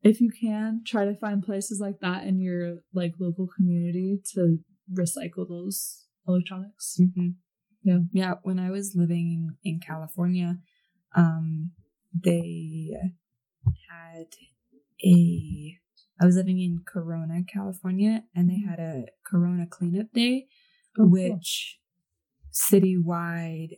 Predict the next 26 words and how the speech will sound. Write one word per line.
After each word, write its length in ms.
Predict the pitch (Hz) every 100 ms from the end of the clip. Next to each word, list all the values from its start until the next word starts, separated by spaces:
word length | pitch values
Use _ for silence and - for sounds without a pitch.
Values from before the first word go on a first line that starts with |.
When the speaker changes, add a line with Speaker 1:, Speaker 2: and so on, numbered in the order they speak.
| _
Speaker 2:
everyone, 680 | 170 165 165 165 170 160 160 -
it 80 | 180
was 160 | 185
specifically 500 | - 180 214 226 190
for 160 | 180 156
electronics, 840 | 151 - 175 165 - - - - -
and 100 | 170
every 160 | 214 190
Speaker 1:
Mm-hmm. 140 | 180
Speaker 2:
could, 100 | 180 - -
everybody 420 | 170 170 160 175
could 220 | 180 175
bring 280 | 156 160 160
their 160 | 156
electronics 880 | 156 151 - 185 160 170 - - - -
to 400 | 180 170 160 175 - - _ _
this 180 | 180 -
big 320 | - 196 180
distribution 640 | 185 - 170 175 180 175
center 320 | 180 165 165
they 140 | 165 175
had 280 | - 165 160
on 140 | 160
the 80 | 262
border 320 | 302 226
of 80 | 180